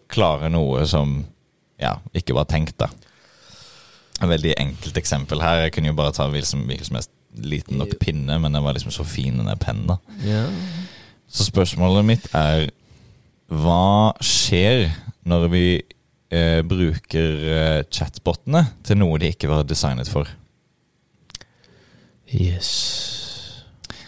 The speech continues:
Speaker 2: Som?
Speaker 1: Ja, d-, f-,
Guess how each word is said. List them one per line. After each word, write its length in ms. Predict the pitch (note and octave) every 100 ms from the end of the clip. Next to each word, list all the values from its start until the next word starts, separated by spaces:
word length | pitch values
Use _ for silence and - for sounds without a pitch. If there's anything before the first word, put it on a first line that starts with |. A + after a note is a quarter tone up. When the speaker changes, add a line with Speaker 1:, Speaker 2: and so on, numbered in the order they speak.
| - -
Speaker 2:
Som? 500 | - - G#2 G2+ A2 - - - _ _ _ _ _ _ -
Speaker 1:
Ja, 420 | A#2 B2 A#2+ A#2
d-, 120 | G2+ - G#2+
f-, 440 | - - G#2+ G2+